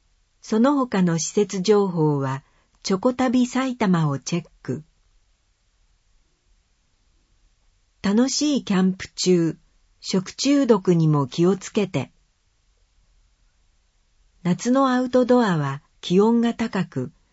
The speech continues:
食中毒のリスクが高まります。キャンプ料理は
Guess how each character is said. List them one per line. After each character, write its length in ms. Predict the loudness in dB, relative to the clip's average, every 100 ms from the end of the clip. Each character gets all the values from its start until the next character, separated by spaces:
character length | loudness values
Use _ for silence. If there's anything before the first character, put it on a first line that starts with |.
| _
食 300 | -8 -6 -6
中 320 | -6 -2 0
毒 260 | 0 0 0
の 140 | 0
リ 120 | 0 -2
ス 120 | -2
ク 160 | -4
が 160 | -2 -4
高 260 | -6 -4 -2
ま 140 | 0
り 100 | -2
ま 160 | -2 -4
す。 240 | -8 _ _ _ _ _ _ _ _ _ _ _ -6
キ 80 | -2
ャ 60 |
ン 100 | -2
プ 140 | 0 0
料 220 | 2 2
理 120 | 2 0
は 220 | -2